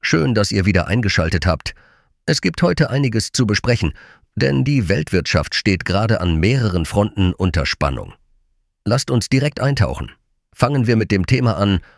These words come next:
das aktuell die größte Unruhe verursacht: der Konflikt zwischen den U S A und dem Iran. Nach iranischen Raketenangriffen auf U-S-Streitkräfte in Jordanien sind die Nerven an den Finanzmärkten blank.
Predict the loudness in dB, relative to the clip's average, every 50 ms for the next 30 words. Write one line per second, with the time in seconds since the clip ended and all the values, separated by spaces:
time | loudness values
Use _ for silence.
0 | _ _ _ -4 -4 -4 -4 -4 -6 -4 0 0 0 0 0 0 0 0 0 0
1 | 0 0 0 -2 -2 -2 -2 -2 -2 -2 0 0 0 0 -2 -2 -4 -6 -4 -2
2 | -2 -2 -2 -4 -6 -6 -8 -10 -12 -14 -14 -14 -16 -16 _ _ _ _ _ _
3 | _ -8 -8 -6 -6 -6 -6 -4 -4 -4 -4 -4 -4 -6 -6 -4 -4 -4 -4 -4
4 | -4 -6 -4 -2 -2 -2 -2 -4 -6 -4 -2 -2 0 0 -2 -4 -6 _ -4 -4
5 | -2 0 0 0 0 0 0 0 0 0 0 -4 -6 -10 -14 -20 -20 _ _ _
6 | _ _ _ _ _ _ _ _ _ _ _ _ _ _ _ _ _ _ _ _
7 | _ _ _ _ _ -2 -2 -2 -2 -2 -4 -4 -2 -2 -2 -2 0 -2 -2 0
8 | 0 0 0 0 0 0 0 -2 -2 0 -2 0 0 0 0 0 0 0 0 0
9 | 0 0 0 0 -2 -2 -2 -2 -4 -2 -2 -2 0 -2 -4 -4 -4 -6 -2 -2
10 | -2 -2 -2 -2 -2 -2 -2 0 0 0 0 2 2 2 2 2 2 0 0 0
11 | -2 0 0 2 2 0 0 -4 -10 -20 -20 _ _ -2 0 0 2 2 2 0
12 | 2 2 0 -2 0 0 0 0 0 0 0 0 0 0 0 0 0 0 -2 -2
13 | 0 0 0 0 0 0 -2 0 2 2 0 0 -2 -6 -12 -14 -16 -18